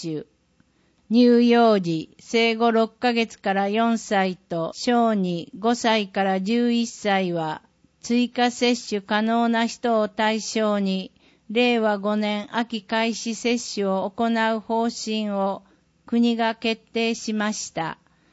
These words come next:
現在、市内の医療機関で個別接種を行っています。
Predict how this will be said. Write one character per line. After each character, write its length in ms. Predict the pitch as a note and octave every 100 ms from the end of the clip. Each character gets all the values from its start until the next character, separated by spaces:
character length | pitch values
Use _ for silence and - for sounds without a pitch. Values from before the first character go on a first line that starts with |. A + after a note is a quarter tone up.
| _ _ _ _ _ -
現 380 | G#3+ A#3+ A#3+
在、 400 | G3+ G3 F3+ E3 - _
市 240 | - B3
内 300 | A#3+ A3+ G#3+
の 180 | G3+ G3
医 120 | G#3+
療 320 | G#3+ A#3 A#3 A3+
機 160 | A#3+
関 400 | - A3 G#3 F#3+
で 300 | F3 E3+ - _
個 120 | A#3
別 320 | A3+ A#3+ B3
接 240 | A#3+ A#3+ A#3+
種 300 | - - G3+
を 360 | F#3 F3+ G#3 G3
行 100 | A3+
っ 260 | A3 G#3+
て 220 | A3 - G#3
い 120 | G3+
ま 240 | F#3+ G3
す。 180 | F#3+ -